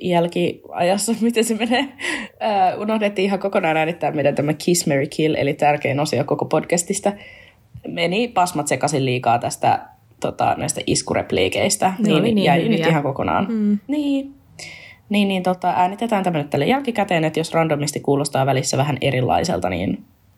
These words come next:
Speaker 1: tässä syy sille. Mutta tota, joo, mennään suoraan asiaan.
Speaker 2: Kyllä. Viime viikon teemanahan oli vahvat naishahmot, hyvis versio, ja siellä oli Lily Potter,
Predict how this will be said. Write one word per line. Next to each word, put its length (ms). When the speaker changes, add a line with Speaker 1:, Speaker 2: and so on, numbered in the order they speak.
Speaker 1:
tässä 300
syy 260
sille. 340
Mutta 320
tota, 480
joo, 220
mennään 220
suoraan 280
asiaan. 300
Speaker 2:
Kyllä. 360
Viime 300
viikon 420
teemanahan 680
oli 380
vahvat 360
naishahmot, 920
hyvis 340
versio, 560
ja 320
siellä 420
oli 360
Lily 280
Potter, 680